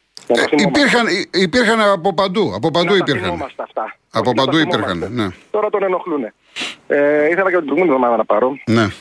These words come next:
Speaker 1: Για αυτό το δι-, κύριο, για αυτό το Δημήτρη που βγαίνει, δεν ξέρω, ποια, ποια περιοχή, που μονίμως προκαλεί και κάνει και λίγο και μαγκίσει και τη φωνή για να δείξει ότι είναι Ολυμπιακός μάγκας, ε, που όλα απ' την αεκ τα βλέπει και στη ζωή του όλα τα έχει δει απ' την αεκ. Πια με τους Μποροβίλους και με τους Παπουτσέλιδες,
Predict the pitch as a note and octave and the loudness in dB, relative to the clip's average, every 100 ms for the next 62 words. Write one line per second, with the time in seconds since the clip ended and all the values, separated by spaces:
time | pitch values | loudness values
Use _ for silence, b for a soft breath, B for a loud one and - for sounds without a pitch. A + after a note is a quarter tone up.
0 | - B2+ C#3+ F#3+ G3 F3+ D#3+ C#3 F#3+ G3 | -10 -2 0 0 2 2 0 0 2 2
1 | F#3 D#3 D3 - F3+ D3+ E3 F#3 C3 A#2+ | 2 0 -2 0 0 4 4 2 0 0
2 | C3+ D3+ A#2+ B2+ A#2 C3+ A#2 - - B2+ | 2 2 2 0 2 0 0 -4 -2 0
3 | B2+ A#2 A#2+ A#2 G#2 A#2+ A#2+ C3 C3+ D#3 | 2 2 2 2 2 0 2 2 2 2
4 | C#3+ C#3 C#3 C#3 D3 C3+ B2 A#2+ C3 B2+ | 0 2 2 2 2 0 -2 0 0 2
5 | C3 C#3 B2+ A#2+ - - A2+ C3+ B2 C3+ | 2 2 2 2 0 0 0 2 4 4
6 | A#2+ A2 G#2+ A#2 A#2 - B2 A2 A2+ A2 | 2 2 2 2 0 0 0 2 2 2
7 | C3 C3 A#2+ G#2 C3 - _ _ _ _ | 2 2 0 0 -2 -4 _ _ _ _
8 | - C#3 C#3+ B2 E3 F3 F3+ C#3 C#3+ E3 | 0 2 2 2 2 2 2 2 2 2
9 | - B2+ A2 A#2 D3+ G3 F3+ D3+ C#3+ C3+ | 0 -2 0 0 0 0 2 4 4 2
10 | C3 B2 D3 D#3 D3+ D#3 C3 C3+ D3+ B2 | 0 2 2 2 0 0 0 0 2 2
11 | D3 D#3 - _ _ _ - G#3 D3+ C3 | 2 0 -6 _ _ _ -2 0 0 -2
12 | A#2+ B2+ C3 A#2+ D#3+ F3 C#3+ C#3 C3 B2+ | -6 0 0 2 2 2 2 2 4 2
13 | B2 A#2+ - A#2 - D#3 F3+ F3 C3 | 2 0 0 -4 0 2 4 2 0